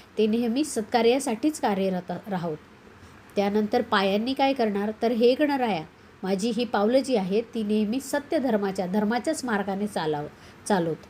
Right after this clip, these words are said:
त्यानंतर वाणीबद्दल काय सांगणार, तर "हे गणराया, माझी ही जी वाणी आहे, तिला संस्कार, शांती, सत्य बोलण्याची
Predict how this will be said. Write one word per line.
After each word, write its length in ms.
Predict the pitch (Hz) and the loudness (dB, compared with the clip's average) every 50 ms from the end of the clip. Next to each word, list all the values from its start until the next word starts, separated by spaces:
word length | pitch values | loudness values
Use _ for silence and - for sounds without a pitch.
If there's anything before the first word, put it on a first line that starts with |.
| - - - - - - - - - | -20 -20 -20 -20 -20 -20 -10 -4 -2
त्यानंतर 420 | 202 185 190 208 220 214 233 240 | 0 0 2 0 0 0 2 2
वाणीबद्दल 640 | 240 214 196 190 190 220 247 247 277 247 240 262 254 | 2 2 2 2 0 0 2 2 2 4 2 2 2
काय 180 | 254 247 240 | 2 0 -2
सांगणार, 380 | 233 233 214 190 180 180 185 208 - - - - - - - - - - | -2 -2 -4 -4 -4 -6 -6 -8 -10 -14 -20 -20 -20 -20 -20 -6 0 4
तर 160 | 214 233 247 294 - - - - | 4 4 4 2 -4 -10 -4 2
"हे 180 | 202 208 247 | 4 4 4
गणराया, 560 | 262 277 285 269 233 196 190 180 180 180 190 226 233 214 | 4 4 2 2 2 0 0 -2 -2 -4 -4 -6 -8 -8
माझी 340 | 214 202 208 202 190 262 294 | -4 -2 0 0 2 2 0
ही 180 | 294 277 247 254 | 0 0 -2 -2
जी 140 | 208 220 226 | -2 0 0
वाणी 380 | 208 202 190 185 180 185 190 | 0 0 0 0 -2 -4 -4
आहे, 340 | 185 160 156 156 185 196 226 220 - - - - - - - - | -6 -6 -6 -4 -2 -2 -2 -4 -6 -16 -20 -20 -20 -16 -6 -2
तिला 340 | 226 226 220 220 220 226 226 208 - - | 2 2 4 4 2 0 -2 -4 -8 -10
संस्कार, 600 | - - - 285 277 269 269 - - 202 180 190 190 | -8 -4 -2 0 0 0 -2 -2 -2 0 0 0 -2
शांती, 520 | - - 277 262 269 247 226 - 226 226 | -2 -2 0 0 0 -2 -2 -2 -2 -2
सत्य 520 | 226 - - - 294 294 - - - 285 269 277 - - - - - - - - | -4 -2 -2 -2 -2 -2 -2 0 0 0 0 0 -4 -14 -20 -20 -20 -20 -14 -4
बोलण्याची 680 | 196 202 214 214 220 220 214 220 208 214 - 269 359 | 0 4 4 4 4 4 2 0 0 -2 -4 -4 -4